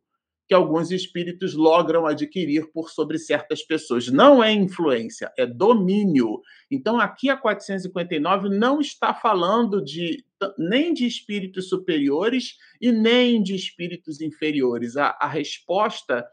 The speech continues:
ela é uma resposta lato sensu, ela é uma es-, uma resposta de escopo, né, de abrangência mais geral. O que vai determinar se essa influência é boa ou é má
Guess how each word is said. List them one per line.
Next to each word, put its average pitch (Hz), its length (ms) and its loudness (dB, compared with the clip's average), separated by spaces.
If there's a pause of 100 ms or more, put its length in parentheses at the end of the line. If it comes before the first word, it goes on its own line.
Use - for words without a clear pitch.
(300)
ela 147 240 0
é 143 80 0
uma 185 180 -2
resposta 180 640 -4
lato 214 400 0
sensu, 175 840 -6 (200)
ela 123 240 0
é 135 120 2
uma 170 160 -2
es-, - 160 -14 (100)
uma 143 160 -4
resposta 165 500 -6
de 175 120 -8
escopo, 214 720 -4
né, 160 160 -2
de 165 100 -2
abrangência 156 1120 0 (260)
mais 180 400 0
geral. 175 680 2 (220)
O 180 100 -6
que 208 140 -4
vai 226 240 0
determinar 226 1200 0
se - 160 -4
essa 190 180 -6
influência 185 600 -4
é 170 40 2
boa 151 460 0
ou 139 180 2
é 135 80 2
má 147 380 0